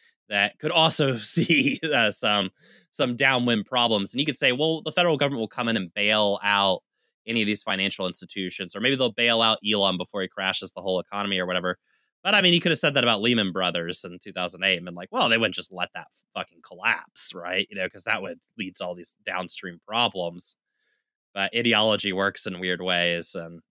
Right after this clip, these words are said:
you know, you know, it can lead to these things. Um, <clears throat> so, speaking of these crashes, speaking of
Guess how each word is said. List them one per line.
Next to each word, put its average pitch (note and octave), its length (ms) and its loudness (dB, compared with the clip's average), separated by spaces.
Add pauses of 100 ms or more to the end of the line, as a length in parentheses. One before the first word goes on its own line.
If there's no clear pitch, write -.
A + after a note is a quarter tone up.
you G#2+ 100 -4
know, E2 280 -6 (200)
you E2+ 160 -10
know, E2 60 -12
it E2+ 100 -14
can F2 200 -20
lead F#2+ 140 -8
to F2 60 -10
these E2 220 -12
things. E2+ 400 -18 (460)
Um, G2+ 480 0 (260)
<clears throat> - 20 -8 (200)
so, C3 320 2 (1300)
speaking G3 360 -2
of E3 100 4
these D3 120 2
crashes, G2+ 540 0
speaking C#3+ 300 -2
of A2 160 2